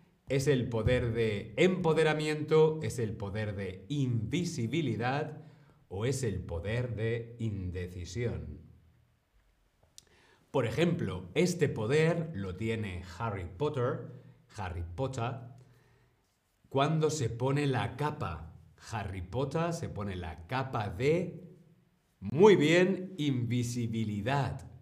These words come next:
La capa de invisibilidad. La invisibilidad es el poder de no ser visto. El hombre invisible, la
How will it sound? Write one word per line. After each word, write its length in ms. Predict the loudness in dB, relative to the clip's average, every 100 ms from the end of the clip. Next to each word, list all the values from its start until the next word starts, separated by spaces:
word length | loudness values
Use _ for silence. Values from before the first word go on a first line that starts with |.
| -20 -14
La 300 | -8 -8 -6
capa 340 | -4 -4 -2 -2
de 380 | -2 -4 -6 -4
invisibilidad. 1500 | -2 -2 -2 -4 -6 -6 -6 -4 -6 -6 -4 -2 -2 -6 -10 -16 -20 -20 _ -8
La 320 | -6 -6 -2
invisibilidad 1300 | 0 2 2 0 0 -2 -4 -4 -2 0 0 -4 -6
es 260 | -6 -6 -4 2
el 260 | 2 2
poder 800 | -2 0 2 2 0 -4 -8 -12
de 280 | -8 -6 -4
no 260 | -2 -2 -2
ser 580 | -2 -2 -2 -4 -10 -18 -18 -8
visto. 800 | -2 0 -2 -6 -8 -8 -10 -18 -20 _ _ _ _ _ _ _ _ _ _ _ _ _ _ -10
El 160 | -4
hombre 540 | 0 0 2 4 4 2
invisible, 1080 | 0 0 -2 -4 -6 -2 -2 -2 -4 -6 -8
la 500 | -4 -2 -2 -6 -12